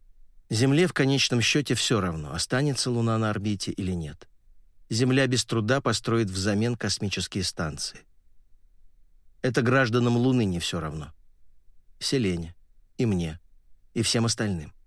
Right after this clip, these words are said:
Вас никто не лишает права проникнуть в космос, бежать туда, искать там свободы.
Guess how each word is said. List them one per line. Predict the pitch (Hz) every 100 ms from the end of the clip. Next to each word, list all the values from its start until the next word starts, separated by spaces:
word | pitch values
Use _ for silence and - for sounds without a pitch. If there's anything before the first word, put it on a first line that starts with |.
| - - - - - - - - - -
Вас | 135 202 -
никто | 190 - 156
не | 131 113
лишает | 107 117 104 -
права | 123 147 135
проникнуть | - 104 113 117 117 98
в | -
космос, | 113 120 120 104 - - -
бежать | 104 92 101 117 -
туда, | 113 98 95
искать | 87 110 98
там | 98 87
свободы. | 95 85 85 107 82